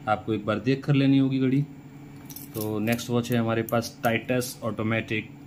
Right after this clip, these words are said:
बहुत ही शानदार घड़ी है, डायल इसका hundred percent condition में है।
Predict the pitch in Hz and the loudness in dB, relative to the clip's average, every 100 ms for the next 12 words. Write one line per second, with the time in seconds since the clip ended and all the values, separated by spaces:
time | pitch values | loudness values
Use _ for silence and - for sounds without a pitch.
0 | - - - - - - - - - - | -18 -18 -18 -18 -16 -16 -16 -16 -16 -16
1 | - - - 113 113 120 104 107 104 120 | -16 -16 -12 -4 -2 0 0 0 0 0
2 | 127 127 123 127 127 113 107 104 98 - | 2 2 2 2 0 0 0 -2 -4 -8
3 | 98 107 123 123 123 127 123 127 127 131 | -6 -2 -4 -2 -2 0 2 2 2 2
4 | 127 127 123 | 2 4 4